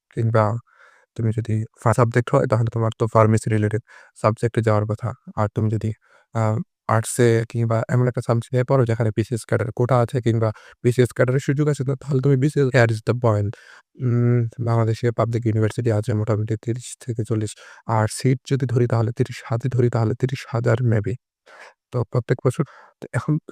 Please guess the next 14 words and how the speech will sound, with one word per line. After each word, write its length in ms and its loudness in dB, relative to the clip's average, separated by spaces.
তিরিশ 240 -2
হাজার 220 0
গ্র্যাজুয়েট 580 0
পাশের 320 0
মধ্যে 260 0
আমি 280 2
ধরলাম 420 0
যে 220 -4
পাঁচ 320 -2
হাজার 360 -2
এরকম 360 0
আছে 220 0
যাদের 280 0
চাকরি 440 -4